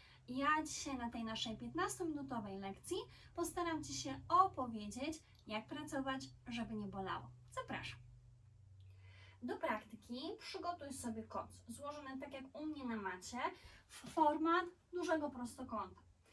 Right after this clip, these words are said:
Ten koc będzie podpierał nasz brzuch, szczyty ud i aż do dolnych przednich żeber. Zaraz zobaczysz, w których miejscach będziemy się podpierać.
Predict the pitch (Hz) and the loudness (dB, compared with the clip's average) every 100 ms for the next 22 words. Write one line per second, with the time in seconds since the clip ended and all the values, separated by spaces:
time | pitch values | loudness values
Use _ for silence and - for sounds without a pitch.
0 | - - - 214 - 247 277 392 - - | -20 -16 -8 -8 0 4 6 6 2 -2
1 | 302 285 - 277 - 285 262 254 247 254 | 0 0 -4 -6 -2 2 2 2 0 -2
2 | 247 220 226 233 208 214 294 453 - - | -2 -6 -4 -2 -2 0 2 0 -2 -14
3 | - - _ - - - - - - - | -20 -20 _ -20 -20 -20 -20 -20 -20 -20
4 | - - - 320 277 269 - 220 226 349 | -8 -6 -4 -2 0 -2 0 0 2 2
5 | - - _ - _ _ - - - - | 0 -14 _ -20 _ _ -20 -20 -20 -20
6 | - - - - 262 269 269 320 349 359 | -20 -20 -20 -10 -2 0 2 8 8 8
7 | - 294 262 262 262 262 - 254 247 233 | 4 -2 0 0 0 -2 -2 -2 0 2
8 | 226 202 214 320 330 294 262 294 294 294 | 2 0 4 6 6 2 -2 0 0 -4
9 | - - 381 381 - 302 302 269 226 226 | -10 -8 -2 0 0 0 -2 -4 0 2
10 | 226 220 220 - 220 - 233 - - - | 2 0 -4 -8 -12 -6 -4 -4 -6 -18